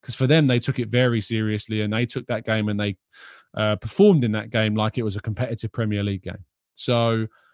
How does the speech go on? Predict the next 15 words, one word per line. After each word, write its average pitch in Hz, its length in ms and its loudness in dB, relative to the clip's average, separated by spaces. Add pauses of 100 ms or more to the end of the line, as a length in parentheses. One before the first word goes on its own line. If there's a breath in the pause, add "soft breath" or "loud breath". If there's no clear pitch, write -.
(340 soft breath)
I 123 60 -6
just 165 220 -4
think 175 200 0
it's 139 120 0
a 139 40 -2
bit 170 200 0
negative 139 400 0
to 117 100 -8
say 113 480 0 (480)
and 120 100 -4
extrapolate 110 800 -2
from 107 200 -6
those 101 180 -4
performances. 92 760 -10 (680 loud breath)
Um, 143 480 4